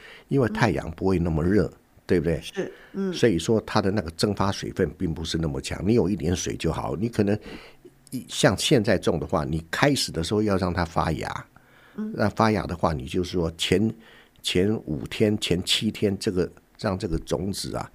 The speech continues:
Speaker 1: 吸收充足的水分，
Speaker 2: 嗯。
Speaker 1: 它发芽以后啊，在这个，呃，半个月之内，你保持湿润就好，也不一定要天天浇。但是呢，
Speaker 2: 嗯。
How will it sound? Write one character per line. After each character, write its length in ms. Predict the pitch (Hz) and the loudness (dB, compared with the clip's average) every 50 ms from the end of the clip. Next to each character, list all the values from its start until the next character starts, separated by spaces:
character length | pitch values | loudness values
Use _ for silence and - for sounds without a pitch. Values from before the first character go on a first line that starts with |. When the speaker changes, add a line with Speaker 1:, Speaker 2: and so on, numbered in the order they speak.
| - - | -16 -12
Speaker 1:
吸 180 | - - - 107 | -6 -4 -4 -2
收 180 | 95 - 101 | -2 0 -2
充 220 | 87 - - 98 90 | -2 -2 -2 -4 -4
足 100 | 92 78 | -4 -6
的 120 | 67 71 | -6 -6
水 160 | 71 - 58 | -8 -10 -10
分， 120 | - - 76 | -8 -8 -6
Speaker 2:
嗯。 40 | - | -6
Speaker 1:
它 100 | 98 90 | -6 -6
发 260 | - - 95 95 92 | -2 0 0 0 0
芽 160 | 80 67 67 69 | 0 -2 -4 -6
以 180 | - - - | -8 -8 -10
后 240 | - - 107 107 87 | 0 4 6 6 6
啊， 160 | 65 58 - - - - - - - - - - - - - - - - | 6 2 -4 -10 -16 -20 -20 -20 -20 -20 -20 -20 -20 -20 -20 -20 -10 -4
在 180 | - 120 98 | 0 0 0
这 160 | 82 - - - | 0 -2 -4 -2
个， 300 | 87 85 73 - - - _ | 0 0 -2 -2 -4 -8 _
呃， 240 | - 85 76 67 - - _ _ _ _ | -2 -2 -2 -2 -4 -8 _ _ _ _
半 180 | - 120 - | 4 4 4
个 120 | 156 160 - | 4 2 0
月 180 | 202 98 78 | 0 0 -2
之 200 | 73 - - 90 | -2 -4 -4 -2
内， 280 | 87 98 87 69 - - _ _ _ _ | -2 -2 -2 -2 -6 -10 _ _ _ _
你 100 | - 82 | -4 -4
保 260 | 80 - 82 78 - | -2 0 -2 -2 0
持 180 | - - - 82 | -2 -2 -2 0
湿 320 | 80 - - - 165 156 | 0 2 2 2 4 4
润 220 | 147 147 139 120 98 | 4 4 2 2 2
就 160 | 90 101 92 | 2 0 0
好， 260 | 85 - - 107 113 | 0 0 -4 -8 -8
也 180 | 110 120 147 151 | -6 -4 -4 -4
不 160 | - - 107 | -2 0 0
一 140 | 113 107 110 | 0 0 0
定 180 | 110 113 104 98 | -2 -2 0 0
要 120 | 92 82 | 0 0
天 360 | 80 - - - 82 85 78 76 | -2 -4 -4 -2 0 0 0 -2
天 240 | 73 - 76 71 69 67 | -4 -6 -6 -4 -6 -6
浇。 320 | - - 64 - 62 - - - - - - - - _ _ - | -6 -6 -4 -6 -6 -8 -10 -18 -20 -20 -20 -20 -20 _ _ 2
但 180 | 131 120 110 | 4 4 4
是 160 | 101 - 110 | 4 2 0
呢， 80 | 98 92 | 0 0
Speaker 2:
嗯。 80 | 82 | -2